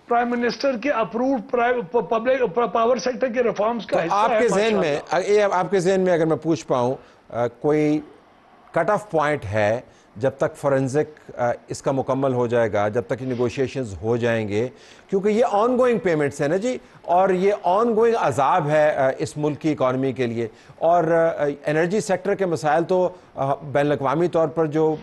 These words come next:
Speaker 2: अ, हमारे funders हैं, donors हैं, वो भी इसको टेक अप करते हैं। तो आपके जहन में कोई कट ऑफ point है कि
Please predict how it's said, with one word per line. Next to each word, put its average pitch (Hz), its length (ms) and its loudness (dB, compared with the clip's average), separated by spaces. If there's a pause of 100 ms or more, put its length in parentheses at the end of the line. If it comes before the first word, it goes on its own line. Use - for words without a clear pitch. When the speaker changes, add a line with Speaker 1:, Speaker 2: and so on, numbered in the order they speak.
Speaker 2:
अ, 120 60 0
हमारे 120 480 0
funders 139 420 -2
हैं, 156 160 0
donors 139 320 0
हैं, 165 80 2
वो 123 220 0
भी 214 100 2
इसको 202 260 0
टेक 156 240 -2
अप 143 140 -2
करते 117 280 -2
हैं। 92 160 -6 (500)
तो 175 60 0
आपके 180 240 0
जहन 226 160 2
में 233 120 2
कोई 220 200 2
कट 175 60 0
ऑफ 220 160 -2
point 226 260 0
है 226 120 0
कि 233 300 2